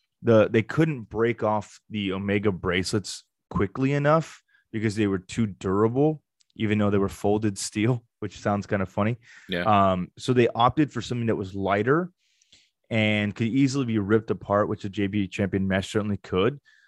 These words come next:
Speaker 1: But what was also kind of nice for the J B Champion is it was infinitely adjustable. So you could actually size the bracelet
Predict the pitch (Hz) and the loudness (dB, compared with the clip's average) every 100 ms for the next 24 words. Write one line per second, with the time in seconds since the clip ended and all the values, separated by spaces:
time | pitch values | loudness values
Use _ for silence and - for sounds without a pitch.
0 | _ - 113 98 117 113 120 147 139 123 | _ -2 2 4 4 2 2 2 0 -2
1 | 123 107 107 110 104 - 98 92 101 92 | -2 -2 0 0 -2 -6 -10 -2 0 0
2 | 90 143 156 135 117 107 - 104 110 110 | -2 0 2 2 0 0 -4 -2 -2 -2
3 | 101 - 127 120 - 123 123 - 117 104 | -6 -6 -4 -4 -4 -4 -4 -4 -4 -2
4 | 107 92 98 98 147 151 185 185 _ _ | -4 -4 -4 -2 -2 0 0 -2 _ _
5 | _ _ - 135 135 - 131 120 139 - | _ _ 0 2 2 2 0 0 -4 -6
6 | - 135 135 135 110 117 98 98 101 107 | 0 2 4 4 0 -4 -6 -4 -2 -2
7 | - 139 | -2 -4